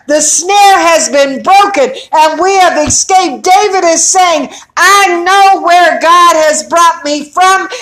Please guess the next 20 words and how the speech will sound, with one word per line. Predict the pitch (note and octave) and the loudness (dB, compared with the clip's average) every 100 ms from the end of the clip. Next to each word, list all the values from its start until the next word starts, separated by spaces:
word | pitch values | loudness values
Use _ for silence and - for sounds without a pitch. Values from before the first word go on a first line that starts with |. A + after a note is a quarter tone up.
| - | -4
and | D#4+ D#4+ | 0 2
it | D#4 | 0
was | D#4 - | -2 -2
because | C#4+ C4+ - E4+ G4+ G#4 G4 F#4+ - - | -6 -8 -6 0 2 2 0 -2 -8 -2
of | D#4 D#4 | 0 2
what | E4 D#4+ A3+ | 2 0 0
God | E4+ F#4+ F4+ C#4+ - | 0 2 2 0 -2
did | F4+ G4 | -2 -2
for | - E4 D#4+ | -2 -2 -2
me | F4 F#4 E4 A4+ E4 D#4+ | -2 -2 -4 -6 0 0
in | D#4 | 2
the | D4+ D4+ D#4+ | -2 -4 0
midst | G4+ G#4 - D#4+ | 0 2 -2 0
of | E4 D#4+ | 0 0
my | D4+ D#4 D4+ | 0 0 0
storm. | - - G4 F#4+ F#4+ F#4+ - | -2 0 2 4 2 -4 -4
He | F4+ F4 A3 | -2 -2 -4
broke | - G4+ A4 A4 A4 | -2 2 2 0 -4
the | D#4+ E4 | -2 -2
snare | - - E4+ G4+ G#4+ F#4+ A#3 E3 - | -2 -4 -4 0 2 2 2 -4 -8